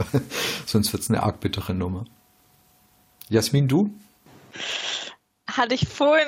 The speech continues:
Speaker 2: während dem Podcast, hatte ich auch mal z-,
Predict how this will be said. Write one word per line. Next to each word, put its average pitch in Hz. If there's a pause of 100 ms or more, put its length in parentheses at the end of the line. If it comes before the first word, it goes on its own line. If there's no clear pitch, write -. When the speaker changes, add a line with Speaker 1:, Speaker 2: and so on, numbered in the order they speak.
(160)
Speaker 2:
während 226
dem 277
Podcast, 247
hatte 226
ich -
auch 220
mal 220
z-, -